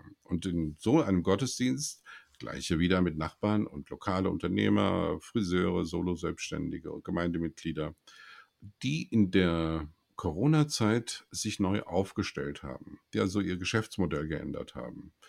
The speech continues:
die, ähm, agil auf die Situation reagiert haben und gemerkt haben, dass Corona auch eine Chance war,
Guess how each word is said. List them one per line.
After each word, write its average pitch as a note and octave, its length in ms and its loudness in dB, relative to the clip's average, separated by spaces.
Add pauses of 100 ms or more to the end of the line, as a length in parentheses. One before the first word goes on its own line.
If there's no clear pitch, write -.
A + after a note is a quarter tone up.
(380)
die, G#2+ 880 4 (180)
ähm, G2 600 4 (160)
agil A2 680 2
auf G2+ 240 2
die A2 100 -2
Situation F2 800 0 (120)
reagiert F2+ 560 0
haben G2+ 340 -2
und G2 200 -4
gemerkt D#2+ 400 -4
haben, F#2+ 360 -2 (520)
dass F#2 200 0
Corona F2+ 460 4
auch D#2+ 300 -4
eine D2+ 160 -2
Chance F2+ 680 0
war, E2 400 -2